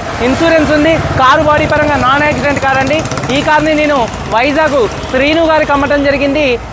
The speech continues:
రెండు, ఎనిమిది లక్షల డెబ్బై ఐదు వేల రూపాయలకి కంటైనర్ ఛార్జెస్, కమిషన్, బాయ్ తోడైతురా, కంటైనర్ ఛార్జెస్, కమిషన్ అదనం అండి.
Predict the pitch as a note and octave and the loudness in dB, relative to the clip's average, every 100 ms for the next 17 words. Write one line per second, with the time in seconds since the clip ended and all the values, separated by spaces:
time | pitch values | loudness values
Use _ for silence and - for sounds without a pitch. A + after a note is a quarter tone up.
0 | - - - A#3+ C#4+ B3+ C#4 D#4 D#4 D4+ | -12 -10 -2 0 2 2 2 2 2 0
1 | - D4+ C#4+ A#3+ - - A#3 A#3+ D#4 D4+ | 0 0 2 0 -4 -4 -2 2 2 2
2 | C#4+ C#4 C4+ C4+ C4+ C4+ D4+ C4 B3+ D4 | 0 0 0 0 -2 -2 -4 -4 -2 0
3 | D4 - C4+ B3 C4+ D4+ A#3+ - - - | -2 0 -2 0 -2 0 0 -2 -8 -2
4 | B3 D4+ D4 A#3 - G#3+ B3 - G#3 G3+ | 0 2 0 -2 -2 0 0 0 -2 -2
5 | A3 B3 - - - - - - - A#3+ | -4 -6 -8 -10 -10 -10 -8 -6 -2 0
6 | D#4+ E4+ D#4+ D#4+ C#4 D#4 - C#4 D4 D4 | 2 2 2 0 -2 -2 -2 -2 -2 0
7 | C4+ B3 C4+ C4+ C4 | 0 0 0 0 2